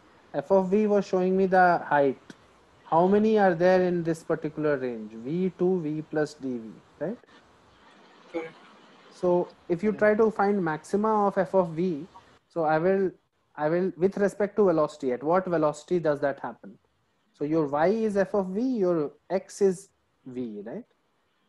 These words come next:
Speaker 1: V is here, and y is f of v, right? So you have to do df by dv here, no? Then
Speaker 2: Yeah.
Speaker 1: should be zero.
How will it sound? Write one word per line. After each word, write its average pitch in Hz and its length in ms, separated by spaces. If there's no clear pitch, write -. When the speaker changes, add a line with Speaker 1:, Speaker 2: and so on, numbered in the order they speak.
Speaker 1:
V 170 300
is 151 160
here, 117 180
and 135 180
y 156 200
is 165 180
f 147 200
of 143 120
v, - 80
right? 190 200
So 202 480
you 165 100
have 190 140
to 214 80
do 226 160
df 208 480
by 202 240
dv 185 500
here, 120 240
no? 175 140
Then 117 280
Speaker 2:
Yeah. 311 160
Speaker 1:
should 175 300
be 180 100
zero. 170 380